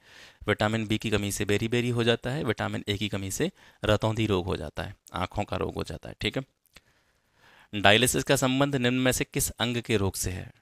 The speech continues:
डायलिसिस किडनी का किया जाता है, वृक्क, किडनी को ही क्या बोलते हैं? वृक्क कहते हैं। मनुष्य के शरीर में रक्त की शुद्धिकरण की प्रक्रिया जो होती है उसी को डायलिसिस कहा जाता है। जब किसी कारणवश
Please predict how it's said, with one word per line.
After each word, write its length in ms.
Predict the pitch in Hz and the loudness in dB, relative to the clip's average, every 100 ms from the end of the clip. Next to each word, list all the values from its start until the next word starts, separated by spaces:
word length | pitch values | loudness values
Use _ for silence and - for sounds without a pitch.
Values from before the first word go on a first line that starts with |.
| _ | _
डायलिसिस 680 | 98 101 107 113 156 - - _ _ _ _ _ _ _ _ _ | 2 2 2 2 2 0 -6 _ _ _ _ _ _ _ _ _
किडनी 340 | 131 117 127 135 | 2 4 4 4
का 120 | 117 | 2
किया 260 | 107 98 90 | 2 0 0
जाता 260 | 90 - | -4 -4
है, 180 | 92 104 | -8 -10
वृक्क, 480 | 98 117 - - - - | 4 4 4 -12 -12 -4
किडनी 300 | 107 117 120 | -2 -2 -2
को 100 | 113 | -2
ही 120 | 113 | 0
क्या 140 | 113 | 0
बोलते 280 | 107 107 120 | 0 -2 -4
हैं? 280 | 160 180 98 | -6 -10 -6
वृक्क 260 | 98 - | -6 -6
कहते 300 | - 92 - | -10 -10 -10
हैं। 80 | - _ - - - - - | -16 _ -20 -20 -20 -18 0
मनुष्य 340 | 104 131 - | 2 4 2
के 100 | 165 | 2
शरीर 280 | 156 147 151 | 0 0 -2
में 180 | 160 170 | 0 0
रक्त 320 | 120 - - | 0 -2 -8
की 160 | - 143 | -4 -2
शुद्धिकरण 560 | 123 113 127 - 127 | -2 -2 -4 -2 -2
की 160 | 123 - | -2 -2
प्रक्रिया 440 | - 110 110 120 | -2 -2 0 2
जो 140 | 117 113 | 2 2
होती 260 | 104 - | 0 -2
है 60 | 123 - | -6 -4
उसी 200 | - 117 | -2 -2
को 240 | - 131 | -2 -4
डायलिसिस 560 | 120 95 98 101 120 113 | 2 2 2 0 0 0
कहा 240 | 120 113 | 0 0
जाता 260 | 113 117 131 | -2 -2 -4
है। 80 | 151 _ _ _ _ - - - | -8 _ _ _ _ -20 -20 2
जब 160 | 120 - | 2 2
किसी 280 | 139 - 185 | 0 2 4
कारणवश 600 | 131 123 123 131 - | 4 4 4 2 2